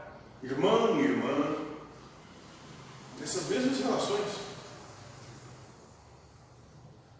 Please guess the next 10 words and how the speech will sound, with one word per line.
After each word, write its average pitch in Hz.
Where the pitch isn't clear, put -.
Então 247
seria, 196
quer -
dizer 196
que -
isso -
que -
acontece? -
A -
pergunta 131